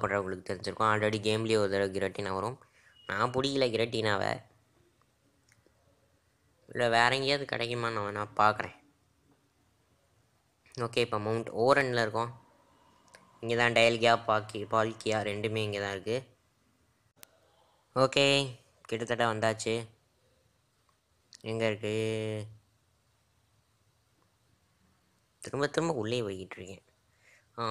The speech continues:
இங்க தான் இருக்கு. போர்ட்டல் இங்க இருக்கு. ஆல்ஃபா கிட்ட வந்துட்டோம். ஃபஸ்ட்டு டயல்கா கிடைச்சாச்சு. மாஸ்டர் பாலை தூக்கி போட்டு பிடிச்சிட வேண்டியது தான். ஓகே, டயல்கா முடிஞ்சது.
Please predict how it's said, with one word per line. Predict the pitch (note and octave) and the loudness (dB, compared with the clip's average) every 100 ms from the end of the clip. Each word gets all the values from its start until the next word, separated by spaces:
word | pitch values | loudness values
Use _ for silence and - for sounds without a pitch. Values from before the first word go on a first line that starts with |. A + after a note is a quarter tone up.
| A2 A2 | 0 0
இங்க | A2+ | 0
தான் | A2+ | 0
இருக்கு. | G#2 G#2+ G2+ | 0 -4 0
போர்ட்டல் | A#2+ - A#2+ A2+ | 0 4 4 4
இங்க | G#2+ | -2
இருக்கு. | G#2 A2+ A2+ G#2 | -2 -2 -2 -2
ஆல்ஃபா | G#2+ A#2+ - G#2+ G2+ G2 F#2+ - _ _ _ _ | -6 -6 -6 -2 -2 -4 -6 -12 _ _ _ _
கிட்ட | - G#2 | -6 -2
வந்துட்டோம். | G#2 G#2 A2 C3+ - _ _ _ _ _ _ _ _ _ | -2 -2 -2 -4 -10 _ _ _ _ _ _ _ _ _
ஃபஸ்ட்டு | A2+ A2 A2+ G#2+ | -8 -6 -6 -2
டயல்கா | G#2+ A2+ A2+ G#2+ A2 | 0 0 0 -2 -4
கிடைச்சாச்சு. | - - A2 G#2 - A#2 A2+ A2+ - _ - _ _ - - - - | -14 -6 -4 -4 -6 -6 -6 -10 -16 _ -20 _ _ -20 -20 -20 2
மாஸ்டர் | B2 B2 C3+ A#2 | 4 6 6 8
பாலை | A2+ | 6
தூக்கி | A2 A#2 | 6 4
போட்டு | A2 G#2+ | 4 6
பிடிச்சிட | A2+ A2+ G#2 | 4 4 -2
வேண்டியது | G2+ G2 F#2 | -2 -4 -8
தான். | - - - - _ _ _ _ _ _ _ _ _ _ _ _ _ _ _ _ _ _ _ _ _ _ _ _ _ _ _ _ _ _ _ _ _ _ _ _ _ _ _ _ _ - G#2+ | -8 -18 -20 -20 _ _ _ _ _ _ _ _ _ _ _ _ _ _ _ _ _ _ _ _ _ _ _ _ _ _ _ _ _ _ _ _ _ _ _ _ _ _ _ _ _ -18 -6
ஓகே, | B2 B2 B2 A2+ | 0 2 2 2
டயல்கா | A2+ A2+ A2+ A2 | 0 0 -2 -2
முடிஞ்சது. | A2 A2 | -2 0